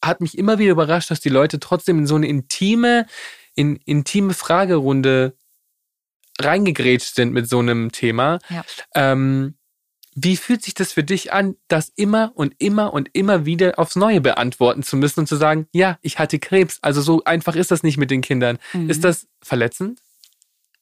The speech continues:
Speaker 2: Ich finde es inkompetent. Also ich hätte mich als Reporterin ein bisschen geschämt danach immer. Also ich, ich finde, wenn man,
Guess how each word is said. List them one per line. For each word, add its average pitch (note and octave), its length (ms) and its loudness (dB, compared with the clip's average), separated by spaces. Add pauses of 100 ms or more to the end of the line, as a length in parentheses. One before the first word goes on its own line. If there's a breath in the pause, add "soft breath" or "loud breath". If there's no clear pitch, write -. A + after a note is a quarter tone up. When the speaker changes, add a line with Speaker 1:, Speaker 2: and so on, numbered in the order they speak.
(320)
Speaker 2:
Ich - 160 -8
finde G#3 360 -2
es F3 160 -6
inkompetent. - 800 -6 (640)
Also F3+ 240 -2
ich - 280 -6
hätte G3+ 240 -4
mich F3+ 220 -4
als - 180 -8
Reporterin F3+ 500 -4
ein E3+ 120 -4
bisschen E3+ 200 -8
geschämt D#3+ 400 -6
danach D#3+ 300 -6
immer. D#3 420 -6
Also F3 200 0
ich, - 200 -6 (100)
ich - 120 -8
finde, F3 360 0 (280 loud breath)
wenn G3 180 4
man, G#3+ 360 2